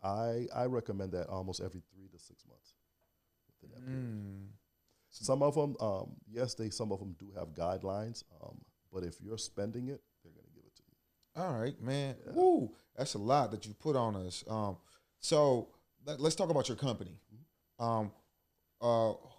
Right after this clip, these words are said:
Speaker 2: who do you specifically help? Like, now, what, what do you do? Like, like, let, empower us. How, what you do? How do you help us? And how can we contact you?
Speaker 1: Okay,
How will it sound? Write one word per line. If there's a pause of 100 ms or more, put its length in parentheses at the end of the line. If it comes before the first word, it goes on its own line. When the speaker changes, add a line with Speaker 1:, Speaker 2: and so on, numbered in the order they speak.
Speaker 2:
who
do
you
specifically
help?
Like,
now,
what,
what
do
you
do?
Like, (260)
like,
let, (520)
empower
us. (180)
How,
what
you
do? (440)
How
do
you
help
us?
And
how
can
we
contact
you? (280)
Speaker 1:
Okay,